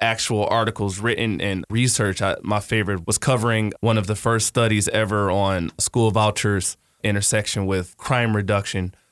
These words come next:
among inner city kids, obviously because of my education policy interests, and I, I always like to find any sort of benefits of school choice measures. And,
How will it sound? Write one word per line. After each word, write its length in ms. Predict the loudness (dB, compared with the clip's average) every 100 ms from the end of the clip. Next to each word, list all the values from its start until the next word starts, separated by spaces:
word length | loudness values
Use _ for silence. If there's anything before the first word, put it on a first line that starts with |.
| -4
among 400 | 0 4 2 2
inner 200 | -2 -2
city 460 | -2 -2 0 -2 -6 _ _
kids, 440 | -2 2 2 0 -4 -8 -6
obviously 460 | 0 0 0 0 0
because 340 | 0 -2 -2
of 80 | -2
my 380 | 0 0 0 -2 -2
education 560 | -2 -2 -2 -2 -2
policy 520 | 0 2 2 2 2 0
interests, 480 | 0 0 0 2
and 140 | 0 2
I, 80 | 2
I 160 | 2 2
always 460 | 2 2 2 0
like 220 | 0 -2 -2
to 100 | -6
find 600 | -2 0 2 0 -2 -6 _ -4
any 240 | 0 0
sort 320 | 0 2 2
of 340 | 2 0 -4 -12 -6
benefits 600 | -2 -2 -2 -2 -2 0
of 440 | 2 2 2 -2
school 460 | -6 -8 -2 -2 0
choice 400 | 0 0 0 -2
measures. 420 | -2 -4 -8 -10 _ _
And, 420 | -2 0 0 -4